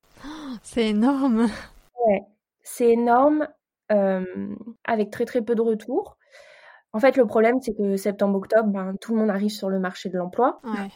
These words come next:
Speaker 2: <laughs> Tout le monde cherche, donc forcément, euh, je suppose que pour, euh, un, une offre d'emploi, euh, publiée, euh, il doit y avoir, euh,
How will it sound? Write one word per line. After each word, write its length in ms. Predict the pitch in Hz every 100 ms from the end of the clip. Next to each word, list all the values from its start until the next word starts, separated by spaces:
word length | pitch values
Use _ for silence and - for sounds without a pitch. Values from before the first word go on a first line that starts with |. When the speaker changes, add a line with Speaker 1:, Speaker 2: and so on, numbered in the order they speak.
| - -
Speaker 2:
<laughs> 300 | - 466 -
Tout 160 | 226
le 60 | 208
monde 140 | 202
cherche, 380 | - 262 262 247
donc 160 | 208 202
forcément, 640 | 190 196 208 202 226 247
euh, 80 | 190 202 _ _ _ _
je 140 | 214 233
suppose 580 | 220 247 214 254 269 -
que 160 | -
pour, 480 | 214 - 214 233 214
euh, 200 | 190 196 214 _ _ -
un, 520 | 233 226 214 202 202 -
une 200 | 240 247
offre 340 | 254 - 240 214
d'emploi, 540 | 208 208 233 233 226
euh, 220 | 202 190 202 - _ _ _
publiée, 640 | 277 254 247 247 269 285
euh, 240 | 208 202 202
il 80 |
doit 140 | 214 208
y 60 |
avoir, 340 | 196 208 226
euh, 80 | 208